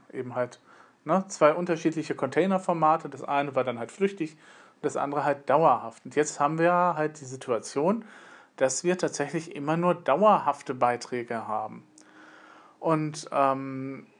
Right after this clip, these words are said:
wenn man dann eben halt weiß, dass diese Beiträge per se, wenn man jetzt nicht daran denkt,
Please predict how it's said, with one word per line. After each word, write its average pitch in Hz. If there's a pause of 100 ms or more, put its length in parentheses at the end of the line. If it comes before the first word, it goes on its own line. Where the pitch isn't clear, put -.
(220)
wenn 151
man 180
dann 160
eben 160
halt 143
weiß, 180
dass 165
diese 160
Beiträge 156
per 147
se, 165
wenn 156
man 151
jetzt 143
nicht 160
daran 143
denkt, 143